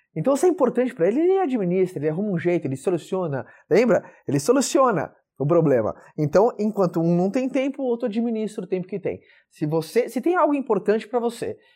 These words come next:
e você acredita que você não tem tempo, significa que você não sabe setar prioridade, tá? Não ter tempo significa, "Não é importante pra mim agora", tá? Então, o rico, ele administra o tempo, O pobre nunca tem tempo pra nada.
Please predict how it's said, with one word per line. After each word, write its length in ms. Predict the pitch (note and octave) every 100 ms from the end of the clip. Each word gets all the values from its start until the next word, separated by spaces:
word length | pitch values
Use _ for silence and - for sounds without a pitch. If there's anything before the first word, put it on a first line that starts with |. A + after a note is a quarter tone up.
| _
e 40 | B2
você 320 | C3 C3 D#3+
acredita 340 | D3+ D3 D#3+ D3
que 80 |
você 220 | C3+ - C3
não 180 | E3
tem 220 | F3+ D#3+ C#3
tempo, 340 | F#3+ F#3 C#3+
significa 460 | D3+ E3+ E3+ G3 F3+
que 100 | F3
você 260 | F#3 G3+
não 220 | F#3+ A#3+
sabe 380 | - A3+ A#3+ A#3+
setar 400 | - A3+ A3+ A3+
prioridade, 760 | A3+ A3+ A3 F3+ C#3 C#3+ C#3 - _ _ _
tá? 240 | D3+ G3+ - - F3
Não 240 | A#3 E4
ter 220 | C#4+ C4
tempo 300 | B3 D4 C#4
significa, 460 | - B3+ A#3+ A3 G#3
"Não 280 | A#3+ C4 C4
é 120 | E4
importante 600 | D#4+ C#4+ A#3+ D4+ E4 -
pra 160 | C4
mim 140 | B3+ D4+
agora", 520 | A3+ F#3 F3+ B2+ - _ _ _ _ -
tá? 340 | C#3 A#3 - - D#3
Então, 280 | D#3+ A3+ A#3+
o 40 |
rico, 520 | G3+ C#4 - D3+ - _ _
ele 240 | D3 F#3+ F#3
administra 480 | E3+ E3+ G3 A#3+
o 40 | C4
tempo, 320 | A#3+ A3 - - - -
O 40 | E3
pobre 320 | F3 F3+ F3
nunca 240 | G3+ G3
tem 140 | F3 E3
tempo 180 | E3
pra 100 | E3+
nada. 200 | C#3+ -